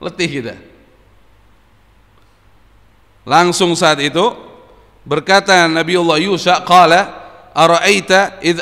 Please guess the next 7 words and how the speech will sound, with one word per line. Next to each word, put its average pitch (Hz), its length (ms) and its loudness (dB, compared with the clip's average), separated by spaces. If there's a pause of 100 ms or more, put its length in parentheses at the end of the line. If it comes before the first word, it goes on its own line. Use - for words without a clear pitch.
awayna 190 480 2
ila 185 160 2
as-sakhrah 190 560 4 (1000)
fa 156 120 -6
inni 214 320 2
nasitul 202 560 0
hut." 226 260 2